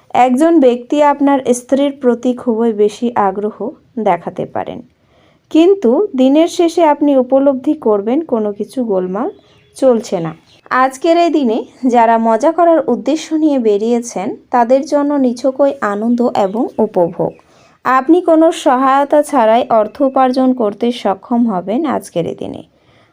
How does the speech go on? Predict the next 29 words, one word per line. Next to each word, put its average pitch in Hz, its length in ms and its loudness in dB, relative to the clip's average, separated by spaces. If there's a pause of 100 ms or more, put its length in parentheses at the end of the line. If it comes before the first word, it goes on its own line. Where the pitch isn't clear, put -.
তবে 269 220 2
দূর 311 240 4
সম্পর্কের 349 680 2
আত্মীয়র 240 460 0
কাছ 233 220 2 (100)
থেকে 247 240 -2 (160)
অপ্রত্যাশিত 277 720 0 (220)
সংবাদ 190 460 -4 (540)
পুরো 320 240 4
পরিবারের 302 600 2
জন্য 285 320 2
খুশির 285 460 -4
মুহূর্ত 220 400 -2 (100)
আনবে। - 360 -8 (640)
যদি 294 360 4 (100)
আপনি 269 320 2
আপনার 320 340 4
প্রেমিকাকে 285 580 2
বিয়ে 220 300 0
করতে 254 420 0
চান, 196 300 -4
তবে 233 360 0
আপনার 226 440 2
আজ 208 240 0
তাদের 208 360 -2
সাথে 214 380 -6 (520)
কথা 254 360 0
বলা 202 260 2
দরকার। - 460 -2